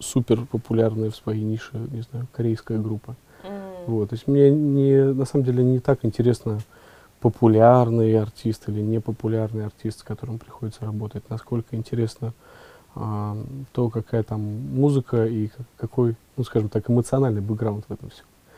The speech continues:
Speaker 1: Потому что когда люди просто делают, ну, я не знаю, музыку ради того, чтобы стать богатыми,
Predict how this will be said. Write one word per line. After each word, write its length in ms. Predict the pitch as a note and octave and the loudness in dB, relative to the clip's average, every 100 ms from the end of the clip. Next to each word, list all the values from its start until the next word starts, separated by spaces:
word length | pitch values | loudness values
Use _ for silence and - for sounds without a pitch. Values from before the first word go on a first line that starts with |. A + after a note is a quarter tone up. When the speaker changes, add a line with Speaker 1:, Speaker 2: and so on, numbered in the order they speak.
| - - _ | -20 -20 _
Speaker 1:
Потому 300 | - A2+ A2 | -6 -2 0
что 160 | A2+ - | -2 -6
когда 320 | - A2+ A#2+ | -4 0 2
люди 240 | A#2+ B2 A2+ | 4 2 0
просто 320 | B2+ A#2+ A#2 | 0 0 0
делают, 480 | A2+ A2+ A2+ A2 - _ - _ _ - | 0 2 0 -2 -10 _ -20 _ _ -6
ну, 120 | A#2+ | -4
я 160 | A2 G#2 | -2 -4
не 80 | G#2+ | -6
знаю, 240 | G#2 G#2 | -8 -6
музыку 460 | A2 B2+ A#2+ A2+ A2+ | 2 4 2 0 0
ради 220 | G#2+ G#2+ | 0 -2
того, 240 | A2+ G#2+ | -4 -6
чтобы 420 | A2 - G2+ G#2+ A2 - | -6 -6 -6 -6 -10 -12
стать 260 | - A2+ | -2 -2
богатыми, 640 | - A#2+ C#3 F#3+ F3+ C3 | 2 2 2 0 -2 -2